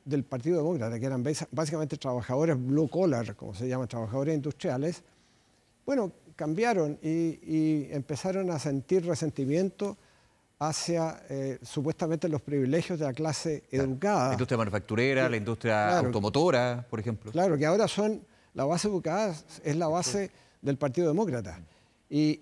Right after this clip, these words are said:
Speaker 1: y uno ve, eh, el, eh, cómo la fractura de Estados Unidos tiene que ver con esto, con los diplomas, con los títulos de alguna manera. Es decir,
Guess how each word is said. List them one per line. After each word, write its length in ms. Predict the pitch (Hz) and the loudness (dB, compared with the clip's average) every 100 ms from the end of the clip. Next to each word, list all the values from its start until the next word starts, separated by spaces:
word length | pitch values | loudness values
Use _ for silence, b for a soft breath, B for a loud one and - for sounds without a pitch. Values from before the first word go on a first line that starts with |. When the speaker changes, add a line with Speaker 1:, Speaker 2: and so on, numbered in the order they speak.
| 170 | 2
Speaker 1:
y 60 | |
uno 240 | 202 262 226 | 4 4 4
ve, 380 | 208 220 208 - | 4 2 0 -6
eh, 260 | 165 - 165 | -12 -10 -10
el, 180 | 160 151 | -10 -6
eh, 280 | 156 151 143 - | -4 -2 -4 -8
cómo 380 | - 190 220 202 - | -6 -2 -2 -4 -8
la 320 | 160 156 156 | -4 0 0
fractura 520 | - 156 - - 240 226 | 0 -4 -2 -2 0 0
de 40 | |
Estados 380 | - 190 175 139 | 0 0 2 0
Unidos 320 | 156 185 185 | 0 2 0
tiene 220 | - 190 | 0 0
que 100 | 165 | 2
ver 160 | 160 185 | 2 0
con 160 | 175 170 | 0 0
esto, 400 | 160 - 110 101 _ | 0 -2 -6 -6 _
con 240 | - 135 135 | -4 0 0
los 240 | 117 120 | 0 0
diplomas, 540 | 143 123 190 208 131 | 2 2 2 2 0
con 160 | - 131 | -2 -4
los 100 | 117 - | -2 0
títulos 400 | 220 147 127 120 | 2 2 0 0
de 60 | |
alguna 260 | 120 131 131 | -2 -2 0
manera. 400 | 139 123 107 101 | 0 0 -2 -2
Es 100 | 156 | 0
decir, 380 | 151 - 160 | 2 2 0